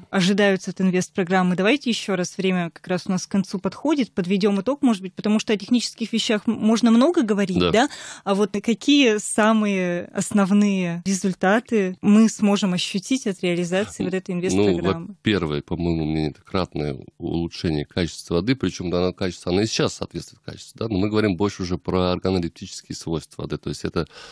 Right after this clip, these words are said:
Speaker 2: людям должна больше нравиться вода. То есть, о-, опять же говорим, чем меньше реагентик, тем вкуснее вода. То есть это больше органолептический, да.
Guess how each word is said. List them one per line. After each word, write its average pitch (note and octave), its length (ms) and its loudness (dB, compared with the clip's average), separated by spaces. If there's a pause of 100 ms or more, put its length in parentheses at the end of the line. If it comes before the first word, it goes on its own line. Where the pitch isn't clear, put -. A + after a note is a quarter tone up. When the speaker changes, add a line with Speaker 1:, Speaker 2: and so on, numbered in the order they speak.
(380)
Speaker 2:
людям F#2+ 300 0
должна E2 260 -2
больше E2 300 -6
нравиться D#2+ 420 -6
вода. D2+ 160 -6
То - 120 -12
есть, - 160 -12
о-, - 240 -8 (120)
опять F2 280 -2
же - 80 -14
говорим, D2+ 280 -4
чем G2+ 220 -2
меньше E2 320 -2
реагентик, C#3+ 480 -4
тем - 160 -14
вкуснее G#2 380 -4
вода. D2+ 340 -4 (100)
То - 60 -14
есть - 140 -16
это G2 100 -10
больше F2+ 240 -4
органолептический, E2 840 -4
да. - 160 -4